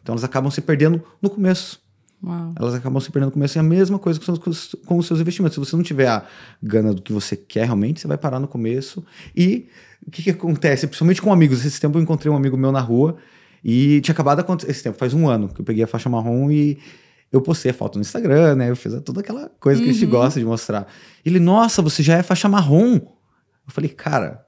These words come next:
Speaker 1: faz nove anos, você parou comigo a-, lá no começo. Ele começou a treinar comigo, você parou comigo lá no começo. Um ano at-, há nove, oito anos atrás, você tava treinando comigo, você parou." A mesma coisa com investimentos. Você vai olhar muita gente parando no meio do caminho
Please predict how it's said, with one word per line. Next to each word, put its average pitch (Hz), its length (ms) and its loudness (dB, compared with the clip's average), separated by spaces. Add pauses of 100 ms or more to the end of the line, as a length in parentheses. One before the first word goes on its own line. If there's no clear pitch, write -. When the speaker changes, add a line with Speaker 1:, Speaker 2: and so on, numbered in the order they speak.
Speaker 1:
faz 117 220 -4
nove 113 420 2
anos, 113 180 4
você 104 220 -4
parou 120 240 0
comigo 123 340 2
a-, 131 160 0 (260)
lá 127 220 4
no 208 100 2
começo. 160 640 2 (300)
Ele 131 180 6
começou 151 260 2
a 143 40 -4
treinar 151 220 2
comigo, 139 180 0
você - 80 -10
parou 156 220 0
comigo 147 260 0
lá 175 240 -2
no 220 100 -2
começo. 151 400 0
Um 147 140 2
ano 156 140 2
at-, 156 180 -6 (260)
há 120 120 -2
nove, 135 380 2
oito 165 260 6
anos 147 120 4
atrás, 147 220 0
você 165 60 -4
tava 160 160 2
treinando 160 260 4
comigo, 151 200 4
você 165 180 2
parou." 190 480 2 (680)
A - 100 -2
mesma 160 180 4
coisa 165 160 -2
com 165 60 -4
investimentos. 185 400 -4
Você 147 160 -4
vai 151 100 4
olhar 147 120 4
muita 180 300 2
gente 156 180 -2
parando 139 420 2
no 147 80 4
meio 131 160 4
do 123 80 0
caminho 110 460 0